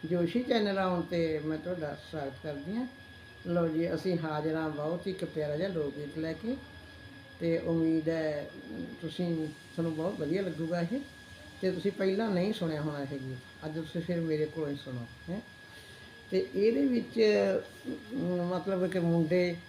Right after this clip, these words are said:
ਅਮ, ਕੋਈ ਕੁੜੀਆਂ ਰਲ ਮਿਲ ਕੇ ਆਪਦਾ ਉਹ ਕੱਢਦੀਆਂ ਨੇ ਕਸੀਦਾ, ਅੱਗੇ ਇਕੱਠੀਆਂ ਹੋਏ ਕੁੜੀਆਂ ਕੱਢਦੀਆਂ ਸੀ, ਕਿਸੇ ਦੇ ਘਰੇ ਬਹਿ ਗਈਆਂ, ਕਿਸੇ ਦੇ ਦਰਵਾਜ਼ੇ 'ਚ ਇਕੱਠੀਆਂ ਹੋ ਕੇ, ਤੇ ਉੱਥੋਂ ਦੀ ਕਿਸੇ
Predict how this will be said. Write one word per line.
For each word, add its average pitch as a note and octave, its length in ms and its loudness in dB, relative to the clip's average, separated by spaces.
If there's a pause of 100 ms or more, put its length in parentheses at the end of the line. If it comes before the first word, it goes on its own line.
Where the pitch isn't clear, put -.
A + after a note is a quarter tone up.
(720)
ਅਮ, E3+ 100 0
ਕੋਈ G3 160 4
ਕੁੜੀਆਂ G3 460 6
ਰਲ F3+ 180 8
ਮਿਲ F3+ 200 4
ਕੇ F#3 140 2
ਆਪਦਾ E3+ 540 8
ਉਹ E3+ 80 4
ਕੱਢਦੀਆਂ E3+ 440 2
ਨੇ F3+ 360 4
ਕਸੀਦਾ, F3 360 2
ਅੱਗੇ E3 120 2
ਇਕੱਠੀਆਂ F3 400 2
ਹੋਏ F#3 100 4
ਕੁੜੀਆਂ F3 300 4
ਕੱਢਦੀਆਂ F3 360 0
ਸੀ, F#3 120 -4
ਕਿਸੇ F3+ 240 2
ਦੇ F3 120 2
ਘਰੇ G3+ 240 2
ਬਹਿ E3+ 160 4
ਗਈਆਂ, E3+ 180 0
ਕਿਸੇ E3 200 -2
ਦੇ F3 120 0 (160)
ਦਰਵਾਜ਼ੇ D#3+ 400 2
'ਚ D#3+ 40 0
ਇਕੱਠੀਆਂ E3+ 380 -2
ਹੋ E3 60 0
ਕੇ, E3+ 220 -2 (760)
ਤੇ F#3 260 4
ਉੱਥੋਂ G3 340 2
ਦੀ F#3+ 100 6
ਕਿਸੇ F#3 400 4